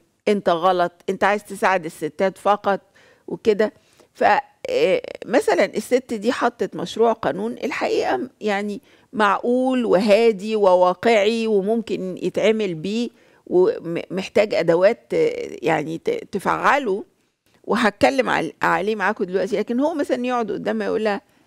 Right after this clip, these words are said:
لا، لا، لا، أنت تدخلي بيه مجلس النواب، ما تدخليش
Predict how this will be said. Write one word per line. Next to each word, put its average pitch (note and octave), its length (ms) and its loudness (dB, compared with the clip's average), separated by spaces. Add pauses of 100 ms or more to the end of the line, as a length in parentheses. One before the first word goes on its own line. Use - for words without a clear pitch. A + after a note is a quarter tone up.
(120)
لا، F4+ 180 0
لا، G#4+ 120 2
لا، C#4 160 -8 (800)
أنت C4 260 -6
تدخلي C4 440 -4
بيه B3 120 -2
مجلس A3+ 480 -2
النواب، F#3+ 420 -2
ما G#3 80 -4
تدخليش G3 500 -8